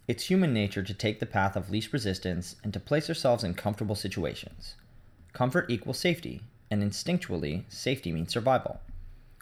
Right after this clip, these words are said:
But in this day and age, the safe and comfortable do not grow or excel.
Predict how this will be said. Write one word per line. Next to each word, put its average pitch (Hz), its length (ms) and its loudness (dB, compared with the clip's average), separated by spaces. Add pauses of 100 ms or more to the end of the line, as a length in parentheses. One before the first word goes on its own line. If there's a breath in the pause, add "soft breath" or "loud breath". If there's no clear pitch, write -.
(100)
But 135 100 4
in 143 100 4
this 247 200 0
day 135 240 2
and 113 100 4
age, 71 400 0
the 113 100 0
safe 165 380 0
and 123 160 -2
comfortable 101 460 -2
do 110 180 -2
not 139 180 -2
grow 95 220 2
or 90 180 0
excel. - 440 -4